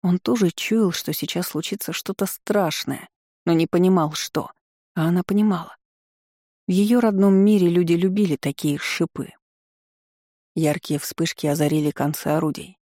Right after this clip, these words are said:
Раздался оглушительный грохот, и в небо взмыли ослепительные болиды, прочерчивающие за собой дымный след.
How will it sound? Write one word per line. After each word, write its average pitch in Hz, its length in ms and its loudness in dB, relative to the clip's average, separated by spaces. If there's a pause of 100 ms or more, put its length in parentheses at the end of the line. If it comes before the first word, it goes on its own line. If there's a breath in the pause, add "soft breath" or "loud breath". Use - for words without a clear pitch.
(200)
Раздался 160 560 0
оглушительный 160 800 0
грохот, 156 580 0
и 147 100 0
в 131 140 -2
небо 151 300 0
взмыли 151 400 0
ослепительные 147 680 -2
болиды, 147 540 -4 (560)
прочерчивающие 151 1000 0
за 143 120 -2
собой 151 340 0
дымный 143 400 2
след. - 400 -10